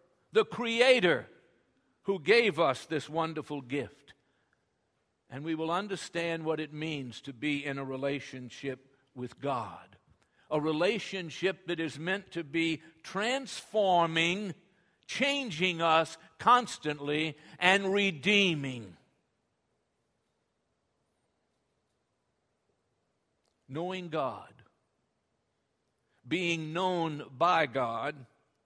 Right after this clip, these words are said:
and knowing where God is at work in the world around us. That knowledge brings our greatest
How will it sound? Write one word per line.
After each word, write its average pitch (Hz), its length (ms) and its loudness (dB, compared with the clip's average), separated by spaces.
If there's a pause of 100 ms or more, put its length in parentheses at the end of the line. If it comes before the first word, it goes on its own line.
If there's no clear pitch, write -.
(640)
and 156 320 2
knowing 226 600 2
where 202 400 0
God 180 600 -2
is 160 280 -4
at 165 120 -8
work 160 540 -2 (960)
in 151 220 -4
the 151 80 -2
world 175 640 0 (100)
around 147 600 -2
us. - 640 -14 (1500)
That 165 280 -6
knowledge 120 920 -8 (480)
brings 139 400 -8
our 123 240 -8
greatest 170 840 -8